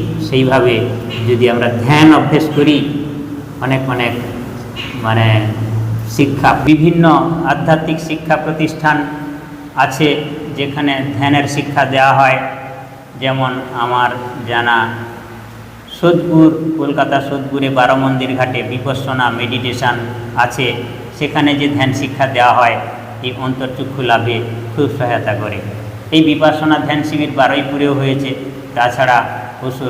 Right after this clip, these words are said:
রজনীশের ধ্যান বা স্বামী বিবেকানন্দের ধ্যান, যে কোনো ধ্যানই আমাদের অন্তর্চি-, অন্তর্দৃষ্টি প্রসারিত সাহায্য করে, অন্তর্চক্ষু লাভ করতে সাহায্য করে।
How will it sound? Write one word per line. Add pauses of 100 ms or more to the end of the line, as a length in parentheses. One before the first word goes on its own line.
রজনীশের (120)
ধ্যান (1040)
বা (160)
স্বামী
বিবেকানন্দের (100)
ধ্যান, (680)
যে
কোনো (180)
ধ্যানই (600)
আমাদের (460)
অন্তর্চি-, (180)
অন্তর্দৃষ্টি (260)
প্রসারিত (320)
সাহায্য (140)
করে, (460)
অন্তর্চক্ষু
লাভ
করতে (100)
সাহায্য (120)
করে।